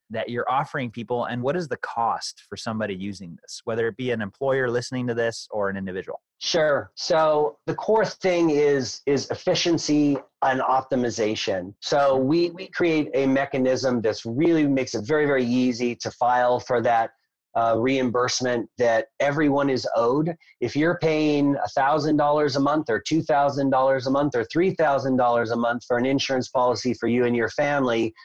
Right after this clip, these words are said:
Speaker 2: that insurance policy, the reason why you're paying that amount of money gives you the ability to see healthcare and mental health providers who are not associated with that health insurance company's network. That is why you pay a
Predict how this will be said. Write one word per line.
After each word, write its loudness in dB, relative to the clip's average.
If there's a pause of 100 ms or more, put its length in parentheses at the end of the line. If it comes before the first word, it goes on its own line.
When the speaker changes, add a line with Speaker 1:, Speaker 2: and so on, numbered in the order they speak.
(220)
Speaker 2:
that 2
insurance 0
policy, 2
the 0
reason 2
why 2
you're 0
paying -2
that 0
amount 0
of -2
money 0
gives 0
you 2
the 4
ability 2
to -6
see 0 (380)
healthcare 0
and 2
mental 0
health 0 (160)
providers 0
who 0
are 0
not 0
associated 0
with -4
that 2
health 0
insurance -4
company's -2
network. 0
That 2
is 2
why 2
you 2
pay 0
a -4